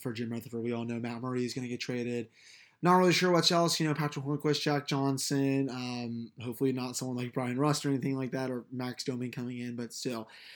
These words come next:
a lot more moves coming. Um, one thing I did wanna touch on in the first segment is, um, an article that came out today from Josh Yohe of The Athletic. Basically, he spoke to Jim Rutherford, and it sounds like Jim Rutherford does want to hire another assistant general manager. If you guys recall,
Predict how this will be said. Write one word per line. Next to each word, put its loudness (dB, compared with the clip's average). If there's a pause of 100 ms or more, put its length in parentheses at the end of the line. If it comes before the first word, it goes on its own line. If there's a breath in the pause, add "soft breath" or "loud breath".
(220 loud breath)
a 4
lot 10
more 4
moves 6
coming. 2
Um, 0 (460 soft breath)
one 4
thing 8
I 4
did 6
wanna 2
touch -2
on 2
in 2
the 2
first 2
segment 4
is, 4
um, -2
an 2
article 2
that 2
came 0
out 0
today -2
from -8
Josh -2
Yohe 0
of -4
The 2
Athletic. 2 (420 loud breath)
Basically, 6
he 4
spoke 4
to -2
Jim 2
Rutherford, 4
and -2
it -6
sounds 2
like 6
Jim 4
Rutherford 0
does 4
want -2
to 2
hire 2
another 0
assistant -2
general -4
manager. 2
If 0
you -6
guys 0
recall, 0